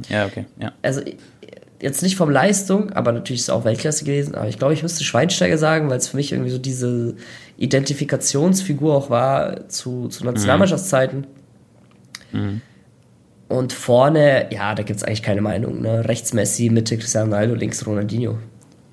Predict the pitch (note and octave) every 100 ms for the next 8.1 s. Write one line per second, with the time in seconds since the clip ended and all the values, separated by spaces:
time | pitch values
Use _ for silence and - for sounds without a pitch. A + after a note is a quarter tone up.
0 | - _ - - _ - - C3+ C#3 A#2+
1 | G#2+ A#2 B2 A2 G2+ G2+ - - - -
2 | - - - - - A#2 A2 - A2 A2+
3 | - _ _ - - - - - - -
4 | A#2 G#2+ A2 A#2 A#2+ - A#2 A2+ A2 A2+
5 | - B2+ B2+ A#2 - - _ _ _ _
6 | _ - A2+ A#2 C3 B2 A2 A#2 A#2+ G#2
7 | A2+ A2 - - G#2 G#2 G2+ G#2+ G#2 G#2